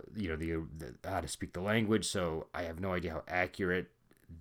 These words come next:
the, the s-, the subs themselves are, but I'm on the, I'm working off the assumption that the subs are probably more accurate than the dubs. And for the most part,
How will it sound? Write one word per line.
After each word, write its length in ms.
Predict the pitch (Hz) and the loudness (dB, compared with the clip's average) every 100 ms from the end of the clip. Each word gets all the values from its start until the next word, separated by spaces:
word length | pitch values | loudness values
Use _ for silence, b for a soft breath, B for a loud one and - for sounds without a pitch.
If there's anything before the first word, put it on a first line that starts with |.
| - - | -18 -8
the, 460 | 85 80 78 76 65 | -4 -2 -2 -2 -4
the 80 | 78 | -2
s-, 220 | - - | -2 -4
the 120 | - | -4
subs 340 | - 107 95 82 | 2 4 4 0
themselves 400 | 87 - 82 80 | -2 0 0 2
are, 80 | |
but 140 | 82 85 | 0 0
I'm 120 | 87 - | 0 0
on 140 | 110 | 2
the, 180 | 92 95 | 4 2
I'm 160 | 104 101 | -2 6
working 320 | 127 131 117 | 8 8 6
off 100 | 107 | 4
the 100 | - | 4
assumption 400 | 98 101 92 87 | 0 0 -2 -4
that 60 | 69 | -6
the 80 | 73 | -4
subs 320 | 95 87 78 | -2 -2 -4
are 40 | |
probably 260 | - 87 80 | -2 -2 0
more 220 | 78 69 | 0 0
accurate 360 | 69 - 71 - | -2 -2 -8 -8
than 80 | |
the 140 | 60 60 | -10 -8
dubs. 260 | 58 - - B B B B B B | -8 -8 -16 B B B B B B
And 600 | - 98 98 92 90 85 - 170 | 2 4 6 4 0 -4 -10 -14
for 140 | 147 139 | 0 6
the 80 | 127 | 10
most 320 | 170 202 - | 10 10 10
part, 280 | 156 131 | 10 10